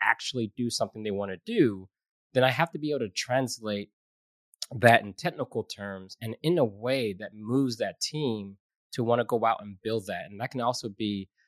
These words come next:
a very challenging, but it's definitely a different leadership skill, being able to lead by influence. And I think on the outside world, uh, like, again, leadership is really setting the example on how you want the community to behave. Um,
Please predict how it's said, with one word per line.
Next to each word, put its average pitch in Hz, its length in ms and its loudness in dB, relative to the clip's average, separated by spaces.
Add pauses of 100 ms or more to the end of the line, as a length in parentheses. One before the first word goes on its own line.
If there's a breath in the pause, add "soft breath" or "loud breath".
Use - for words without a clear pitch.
(200)
a 113 60 6
very 113 260 0
challenging, 117 440 0
but 104 80 -8
it's 107 100 -6
definitely 160 360 0
a 110 60 -2
different 113 400 -6
leadership 113 340 -8
skill, 90 540 -4
being 117 220 -4
able 107 180 -6
to - 140 -14
lead 101 300 -8
by 90 260 0
influence. 104 600 -2 (100)
And 107 120 -8
I 110 80 -6
think 160 220 2
on 110 100 0
the 104 120 -4
outside 113 460 0
world, 92 360 -2 (680)
uh, 107 200 6
like, 113 160 2
again, 104 500 -2
leadership 127 460 0
is 104 140 -8
really 127 220 -2
setting 117 400 -2
the 107 100 -8
example 101 680 -4
on 101 140 -14
how 110 220 -2
you 113 200 -6
want 101 240 -2
the - 80 -14
community 101 540 -8
to 101 100 -10
behave. 98 520 -6 (640)
Um, 95 260 0